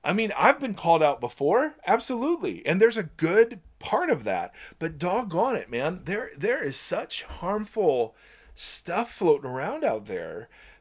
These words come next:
that you have to call it out sometimes. I mean, my goodness. So hopefully next week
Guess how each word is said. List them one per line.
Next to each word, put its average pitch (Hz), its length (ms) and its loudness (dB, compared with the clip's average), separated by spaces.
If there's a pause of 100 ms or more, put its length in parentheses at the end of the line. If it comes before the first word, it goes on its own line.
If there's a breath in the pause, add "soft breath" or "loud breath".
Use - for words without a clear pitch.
that 151 360 2
you 147 140 -4
have 277 320 -2
to - 100 0
call 143 300 0
it 117 80 0
out 107 180 -4
sometimes. 170 720 -10
I - 60 -8
mean, 165 160 -4
my 214 240 -8
goodness. 226 480 -8
So 165 260 4 (280 loud breath)
hopefully 226 640 4
next 175 360 0
week 131 480 -4